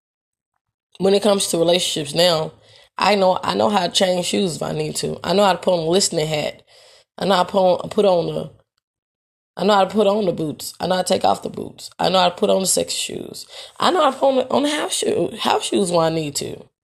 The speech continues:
I know when I need to relax. You know, the only thing missing is the man. <laughs> But, you know, that's a work in progress as well. And,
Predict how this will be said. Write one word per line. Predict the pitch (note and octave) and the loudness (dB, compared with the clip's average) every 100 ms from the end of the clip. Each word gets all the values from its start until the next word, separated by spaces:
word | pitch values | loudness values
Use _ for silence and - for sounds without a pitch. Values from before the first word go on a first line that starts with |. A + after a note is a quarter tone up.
| _ _ _ - | _ _ _ -2
I | F#3+ | 0
know | A3 G#3+ | 4 4
when | G#3+ G3 | 4 2
I | F#3+ | 2
need | F#3+ F#3+ | 2 0
to | D#3+ | -2
relax. | D3+ E3 D3+ - - - _ _ _ _ _ _ _ _ _ _ _ - | -2 -2 -6 -10 -16 -20 _ _ _ _ _ _ _ _ _ _ _ -8
You | E3+ | -2
know, | E3 | 0
the | |
only | F3 G#3 G#3+ | 4 4 4
thing | G3+ F#3+ | 2 4
missing | G#3+ C4+ F#3 | 2 2 0
is | E3+ | 0
the | E3 | 0
man. | E3+ - - - - _ _ - | -2 -2 -6 -16 -20 _ _ -4
<laughs> | - A#3+ - - - - - - - | 0 0 -4 -20 -20 -18 -18 -18 -8
But, | D#3 F3 E3+ | 2 4 4
you | F#3 | 4
know, | F3 E3 D#3+ - _ _ _ _ _ _ _ - | 4 2 0 -8 _ _ _ _ _ _ _ -6
that's | D#3+ F#3 - | 0 2 2
a | |
work | E3+ E3+ | 2 2
in | E3+ | 0
progress | E3+ E3 D3+ D#3+ E3 | 0 0 -2 -2 -2
as | - | -4
well. | - - - _ _ _ _ _ _ _ _ - | -6 -6 -10 _ _ _ _ _ _ _ _ 0
And, | F3 E3+ E3+ E3 D#3+ C3+ | 4 4 4 2 0 -4